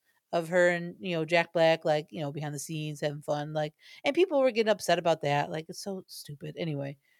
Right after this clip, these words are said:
but it, it, that just shows, again, how,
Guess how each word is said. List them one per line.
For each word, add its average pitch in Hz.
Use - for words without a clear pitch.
but 320
it, 359
it, 285
that 349
just 339
shows, 254
again, 226
how, 208